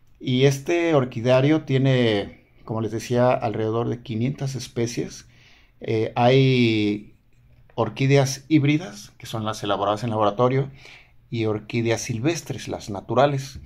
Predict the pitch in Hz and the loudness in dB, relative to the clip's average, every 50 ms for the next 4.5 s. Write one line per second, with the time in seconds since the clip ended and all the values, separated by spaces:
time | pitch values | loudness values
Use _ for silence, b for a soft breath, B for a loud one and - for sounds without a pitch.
0 | b b b b b b b b b _ _ _ _ - - 120 117 117 113 107 | b b b b b b b b b _ _ _ _ -8 -6 -4 -4 -2 -4 -4
1 | - - 110 131 139 - - - 135 127 127 127 - 143 135 127 - 147 139 135 | 0 0 0 0 0 -4 -4 -2 -2 -2 -2 -4 -6 -8 -8 -4 0 2 2 4
2 | 135 143 147 139 156 156 139 - - 110 - - - - 127 127 147 156 151 131 | 4 2 0 0 -4 -6 -6 -4 -6 -8 -8 -8 -8 -6 -6 -4 -4 -4 -4 -4
3 | 110 107 - 107 104 - - - 113 113 120 120 123 127 123 - 110 101 - - | -6 -4 -6 -8 -8 -8 -8 -6 -4 -2 0 0 0 -2 -4 -6 -12 -12 -12 -14
4 | _ - 98 92 90 87 87 - 135 | _ -12 -10 -8 -8 -10 -10 -14 -16